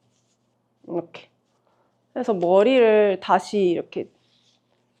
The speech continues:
이렇게 좀 매면 이런 식으로 하는 거거든요. 어때요?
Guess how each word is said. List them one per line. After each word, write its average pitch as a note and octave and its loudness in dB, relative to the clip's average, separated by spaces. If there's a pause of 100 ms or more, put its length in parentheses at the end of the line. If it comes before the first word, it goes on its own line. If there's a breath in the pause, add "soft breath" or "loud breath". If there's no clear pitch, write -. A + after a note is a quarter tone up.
(500)
이렇게 G#3+ -6
좀 F4 2
매면 F4 4
이런 A3 0
식으로 G#3+ -4
하는 G#3+ -4
거거든요. D#3+ -8 (720)
어때요? G#3+ -6